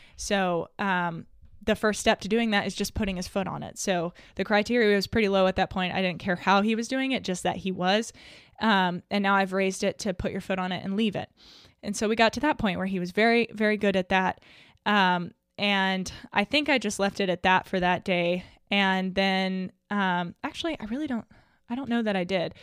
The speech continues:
I think, um, I started targeting lower to where his nose would have to reach a little bit harder, and he would already have his back lifted. And so if he just rocked back on his hind end, he could get the other one up.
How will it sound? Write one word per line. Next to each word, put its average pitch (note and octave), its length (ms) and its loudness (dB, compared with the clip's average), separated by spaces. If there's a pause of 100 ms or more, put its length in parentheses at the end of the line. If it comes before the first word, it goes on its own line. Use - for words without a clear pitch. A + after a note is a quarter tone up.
(200)
I A3 140 6
think, D4+ 460 -2 (240)
um, F#3 500 0 (380)
I G#3 220 4
started G#3 500 0
targeting G3 600 -2
lower G3+ 460 -2 (360)
to G#3+ 120 -4
where F#3+ 240 0
his F#3+ 260 -6
nose G3 640 -2
would G3 440 -2 (400)
have G3 340 -4
to F#3 300 -8 (300)
reach G3 300 -2
a A#3+ 60 0
little B3+ 160 0
bit C4+ 160 -2
harder, C#4+ 480 -2 (320)
and G3+ 180 -2
he G#3 120 0
would G3 120 -2
already A3 220 2
have G#3 160 0
his F#3 120 -4
back F#3 360 -2
lifted. B3 640 -2 (380)
And G3 200 -4
so F#3+ 120 0
if F#3+ 80 -4
he G3 100 -6
just C#4 320 -4
rocked B3+ 220 -4
back A#3 200 -2
on A3 100 0
his G3+ 120 -6
hind G3+ 220 0
end, F#3+ 120 0
he G3 100 -4
could F#3 140 -6
get F3+ 160 -4
the F3+ 80 -2
other F#3+ 260 -2
one A#3 140 -2
up. C4+ 220 2